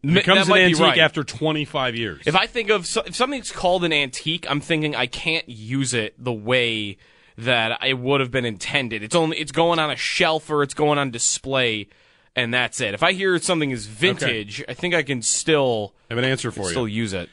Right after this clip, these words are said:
Speaker 1: A vintage car is something made between nineteen nineteen and nineteen thirty. An antique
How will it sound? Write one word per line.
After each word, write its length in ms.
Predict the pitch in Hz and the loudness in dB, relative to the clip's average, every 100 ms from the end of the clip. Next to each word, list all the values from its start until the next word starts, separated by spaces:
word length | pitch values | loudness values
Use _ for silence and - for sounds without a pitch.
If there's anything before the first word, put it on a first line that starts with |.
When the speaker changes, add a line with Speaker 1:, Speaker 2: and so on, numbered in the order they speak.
| _ _ | _ _
Speaker 1:
A 80 | 120 - | -12 -10
vintage 520 | 127 170 208 185 160 | 0 2 2 -2 -4
car 460 | - 127 107 107 - _ _ _ | 2 4 4 0 -4 _ _ _
is 120 | 120 | -4
something 340 | - 143 135 127 | 0 0 0 0
made 180 | 127 | -2
between 260 | 120 117 131 | -2 -4 -2
nineteen 340 | 120 123 131 131 | -2 -2 -2 -2
nineteen 360 | 113 110 123 | -2 -2 -4
and 80 | 113 | -2
nineteen 320 | 107 101 104 | -4 -6 -8
thirty. 360 | 92 98 82 76 _ _ _ _ _ _ _ _ _ - - - | -6 -6 -6 -10 _ _ _ _ _ _ _ _ _ -20 -14 -8
An 120 | 135 | -4
antique 800 | 156 160 160 - 202 127 - | 0 0 0 -4 -2 -4 -8